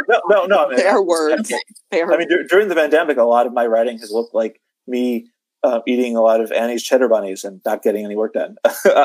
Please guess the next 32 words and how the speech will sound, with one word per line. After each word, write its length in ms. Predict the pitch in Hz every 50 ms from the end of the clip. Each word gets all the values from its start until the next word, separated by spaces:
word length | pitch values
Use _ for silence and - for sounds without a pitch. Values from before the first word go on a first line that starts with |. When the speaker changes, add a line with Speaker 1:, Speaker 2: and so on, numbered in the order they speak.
| 135 - 147 - - -
Speaker 1:
Um, 320 | 165 139 131 127 123 117 _ _ _ _ _ _ _ -
y-, 120 | 147 147 143
y-, 120 | 131 - -
y-, 280 | 139 131 - 143 139 -
y-, 140 | 143 143 135 -
you 140 | 135 131
know, 180 | 120 127 135 127 127 - - - 113 - -
uh, 180 | 156 139 127 - -
and 140 | 143 143 135
then 140 | 143 143 135
sometimes 640 | - - 160 156 156 135 135 135 143 143 131 -
I'll 200 | - 117 120 120 120
sit 160 | - 135 123
down 220 | 127 117 120 127
and 80 | 127 120
I'll 100 | 107 104
write 180 | 110 110 107 110
a 60 | 107
couple 200 | 120 110 110 104
thousand 280 | 110 104 98 101 98
words, 340 | 95 95 104 135 143 - -
or, 140 | 110 104 104
or, 340 | - - 113 107 104 107 104
you 160 | - - 113
know, 160 | 104 101 98 _ - -
uh, 60 | 113 - - _ - 143
um, 320 | 117 113 104 107 104 - _ _ _ _ _ _ _ _ _ _ -
uh, 40 | 139
or 340 | 117 110 - 127 127 135 123
sometimes 360 | - 143 127 117 120 120 117
I'll 120 | 117 113
write, 220 | 110 110 107 107